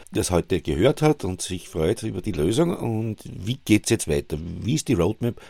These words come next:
dass ich Partner werde? Äh, wie komme ich zu meinen Informationen? Wie schaut das Onboarding aus?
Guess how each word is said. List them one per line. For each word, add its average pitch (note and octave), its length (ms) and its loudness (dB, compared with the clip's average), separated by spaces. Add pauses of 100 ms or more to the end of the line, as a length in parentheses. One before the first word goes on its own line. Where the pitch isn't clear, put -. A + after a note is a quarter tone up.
dass F2+ 200 -4
ich G2 220 -12
Partner A#2+ 440 -4
werde? A2 360 0 (340)
Äh, F#2+ 160 -2 (160)
wie A2+ 80 -2
komme A#2+ 240 0
ich - 60 -4
zu - 80 -8
meinen G2 200 -4
Informationen? G2 1080 -2
Wie F2+ 180 -4
schaut - 300 -8
das - 240 -10 (100)
Onboarding G2 640 2
aus? D#2+ 260 0